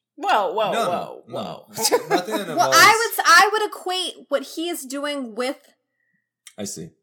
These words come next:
Speaker 3: as
Speaker 2: Well,
Speaker 3: masturbation.
Speaker 2: okay, so if he got, here's the thing. If he got a, like, a sex toy, right?
Speaker 1: Mm-hmm.
Speaker 2: And this is not a normal thing for them, right? He got, like, one of those, like,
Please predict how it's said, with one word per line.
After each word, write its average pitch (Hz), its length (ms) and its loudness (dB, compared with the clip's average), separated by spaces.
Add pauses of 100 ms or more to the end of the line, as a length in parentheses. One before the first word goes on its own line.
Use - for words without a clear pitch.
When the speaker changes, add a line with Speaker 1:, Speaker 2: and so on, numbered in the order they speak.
(480)
Speaker 3:
as 269 220 2
Speaker 2:
Well, 262 80 -2
Speaker 3:
masturbation. 185 720 2
Speaker 2:
okay, 180 160 -2
so 175 160 -2
if 180 260 -6
he 254 220 -8
got, 214 400 -4
here's 190 280 0
the 160 100 -6
thing. 92 260 -8
If 127 100 -12
he 180 120 -12
got 208 220 -8
a, 156 80 -6
like, 120 240 -6
a 107 40 -14
sex - 340 -12
toy, - 440 -16 (560)
right? 85 280 -6
Speaker 1:
Mm-hmm. 170 160 -8 (160)
Speaker 2:
And 107 180 -8
this 127 140 -8
is 123 100 -14
not 123 340 -6
a 117 100 -14
normal 110 400 -8
thing 107 240 -12
for 90 120 -12
them, - 300 -16 (140)
right? 85 260 -12 (340)
He 101 140 -14
got, 101 240 -4
like, 95 180 -6
one 95 140 -8
of 92 80 -8
those, 87 260 -10
like, 85 220 -12